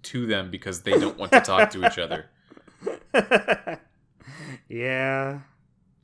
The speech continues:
Speaker 2: I, I did, like, as a puzzle, obviously it doesn't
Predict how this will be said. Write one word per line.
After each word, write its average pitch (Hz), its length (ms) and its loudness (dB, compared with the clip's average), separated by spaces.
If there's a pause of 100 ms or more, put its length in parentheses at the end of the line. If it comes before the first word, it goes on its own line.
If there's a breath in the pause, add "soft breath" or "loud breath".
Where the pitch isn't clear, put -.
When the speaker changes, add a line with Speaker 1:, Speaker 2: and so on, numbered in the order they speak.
(520 loud breath)
Speaker 2:
I, 233 260 10
I 220 120 12
did, 254 520 4 (1120 loud breath)
like, 190 240 4
as 202 200 10
a 226 60 4
puzzle, 190 400 6
obviously 175 480 6
it 165 80 2
doesn't 170 340 2